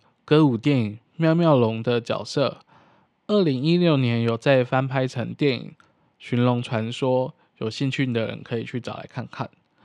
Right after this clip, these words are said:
技能是可以消除横排的字幕，字幕，消除范围及所需数量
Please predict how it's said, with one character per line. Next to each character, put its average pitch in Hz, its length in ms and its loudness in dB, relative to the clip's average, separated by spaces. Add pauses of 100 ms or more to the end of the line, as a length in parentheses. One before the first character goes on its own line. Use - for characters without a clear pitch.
(440)
技 214 180 0
能 131 280 4
是 143 400 0
可 135 200 -2
以 123 120 0
消 131 280 0
除 117 260 -6
横 117 260 -6
排 123 220 -6
的 120 120 -6
字 127 200 -10
幕， 123 140 -2
字 127 160 -4
幕， 127 200 -4 (500)
消 160 200 -2
除 147 220 0
范 139 200 2
围 131 160 2
及 123 360 -2
所 123 220 -2
需 135 300 -4
数 139 280 -2
量 127 300 -2